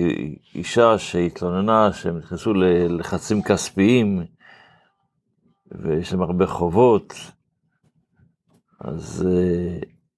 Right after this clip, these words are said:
הרבי כותב להם, אני אקרא מהמכתב,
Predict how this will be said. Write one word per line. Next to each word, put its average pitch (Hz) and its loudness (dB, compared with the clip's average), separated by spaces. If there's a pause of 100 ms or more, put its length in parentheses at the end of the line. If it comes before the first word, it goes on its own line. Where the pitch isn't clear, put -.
(640)
הרבי 104 2
כותב 101 2
להם, 98 4
אני 87 0
אקרא 90 -2
מהמכתב, 92 2